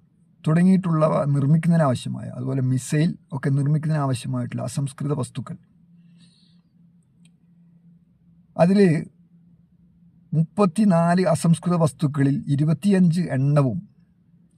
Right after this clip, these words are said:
ഗ്രീൻലാൻഡിലുണ്ട് എന്നുള്ളതാണ് യാഥാർത്ഥ്യം. അപ്പോൾ ഇതുകൂടി കണക്കിലെടുത്താണ്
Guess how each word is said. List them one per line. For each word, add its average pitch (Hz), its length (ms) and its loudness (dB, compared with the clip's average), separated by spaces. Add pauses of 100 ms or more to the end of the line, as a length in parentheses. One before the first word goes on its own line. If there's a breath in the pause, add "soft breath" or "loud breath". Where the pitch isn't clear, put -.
(100)
ഗ്രീൻലാൻഡിലുണ്ട് 139 880 0
എന്നുള്ളതാണ് 120 400 -4
യാഥാർത്ഥ്യം. - 460 -14 (2500 soft breath)
അപ്പോൾ 156 140 -4
ഇതുകൂടി 202 340 2
കണക്കിലെടുത്താണ് 180 840 2